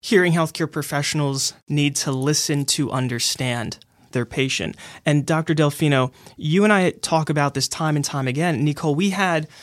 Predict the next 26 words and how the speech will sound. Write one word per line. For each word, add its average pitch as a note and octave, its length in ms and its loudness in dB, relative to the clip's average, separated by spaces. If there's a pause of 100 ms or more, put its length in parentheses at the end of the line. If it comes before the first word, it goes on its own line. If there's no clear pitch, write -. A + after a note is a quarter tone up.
(200)
there F#3 240 2
are B3+ 120 2
some F3+ 320 2
individuals D3 840 0 (120)
who, C3 420 0 (440)
you C#3+ 80 -2
know, C3+ 120 2
this D3+ 300 2
is E3+ 220 2
their D3 160 2
first - 720 -2
time D3 380 0
at C3+ 200 -2
an C#3 80 -2
audiology C3 760 -2
practice B2+ 640 -4
or B2+ 160 -4
getting D3 400 0
their C3 140 0
hearing C3 480 -2
evaluated, B2 840 0 (120)
not E3 220 2
just E3 140 2
screened, D#3 360 2
but C3 180 -2
truly D3 680 0